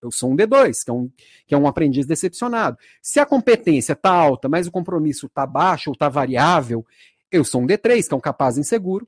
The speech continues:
Agora, se o compromisso é alto e a competência é alta, eu sou um autônomo pleno.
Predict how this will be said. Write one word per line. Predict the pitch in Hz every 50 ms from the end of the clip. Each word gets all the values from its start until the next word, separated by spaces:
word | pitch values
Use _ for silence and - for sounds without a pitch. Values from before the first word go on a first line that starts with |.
| _
Agora, | - 226 214 214 202 190
se | -
o | -
compromisso | 214 180 226 226 202 165 147 - 180
é |
alto | 156 151 - -
e | 180
a | 170
competência | - 170 - 185 185 - 175 170 170 - 185
é | 160
alta, | 147 147 151 - - 165 - _ _ _ _ _
eu | - 175
sou | 170 - 180 170
um | 175
autônomo | 180 170 - 151 143 156 160 165
pleno. | - - 117 101 98 101 101